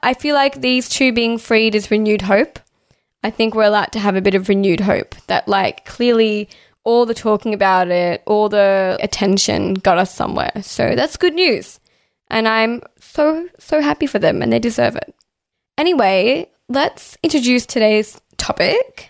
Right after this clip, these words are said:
So as I'm sure all of you are aware, Russia invaded Ukraine in the last week or so.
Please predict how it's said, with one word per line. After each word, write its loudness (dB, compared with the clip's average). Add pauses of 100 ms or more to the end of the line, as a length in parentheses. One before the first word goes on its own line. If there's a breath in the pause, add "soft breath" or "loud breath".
So 0
as 0
I'm -2
sure 2
all 2
of 0
you -4
are 0
aware, 0
Russia 0
invaded 2
Ukraine 0 (300 soft breath)
in 2
the 2
last -2
week -4
or 2
so. 0